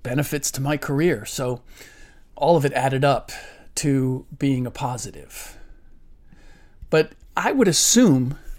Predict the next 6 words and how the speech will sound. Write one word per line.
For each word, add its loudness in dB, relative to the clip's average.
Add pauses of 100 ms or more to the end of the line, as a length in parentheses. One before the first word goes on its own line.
(200)
that -2 (380)
at -6
least 0
the 2 (220)
writers, 4
reporters, -2